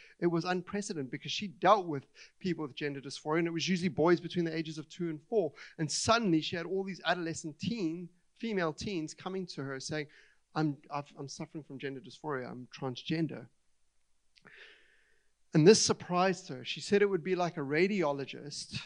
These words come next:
who dealt mostly with breast cancer, and eighty percent of their patients were women. And then suddenly, in a short space of time, eighty percent of their patients became men. She said that's how stark it was. That's how surprising it was. And she said, "Well,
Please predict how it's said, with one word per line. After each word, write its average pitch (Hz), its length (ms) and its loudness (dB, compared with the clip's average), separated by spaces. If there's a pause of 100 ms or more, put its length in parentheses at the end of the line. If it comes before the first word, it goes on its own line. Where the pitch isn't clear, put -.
(220)
who 160 240 4
dealt 175 420 4
mostly 151 600 0
with 135 240 -12
breast 151 340 -2
cancer, 123 540 -12 (340)
and 147 160 -6
eighty 190 240 6
percent 175 400 -4
of 160 80 -8
their 156 160 -4 (160)
patients 160 720 -4
were 139 160 -6
women. 131 400 -4 (260)
And 151 100 0
then 151 140 2
suddenly, 180 540 4
in 147 100 -2
a 143 60 -4
short - 320 -6
space 151 300 -6
of 151 100 -16
time, 139 380 -2
eighty 151 180 -6
percent 151 240 -10
of 131 80 -8
their 135 80 -12
patients 135 380 -14
became 127 420 -8
men. 117 300 -10 (420)
She 151 140 -4
said - 240 8
that's 160 280 2
how 175 140 0
stark 151 460 4
it 135 80 -2
was. 120 340 -14
That's 147 240 -6
how 160 220 -4 (160)
surprising 160 760 4
it 135 100 0
was. 131 280 -4 (260)
And 147 80 0
she - 80 -2
said, 180 220 6
"Well, 170 240 0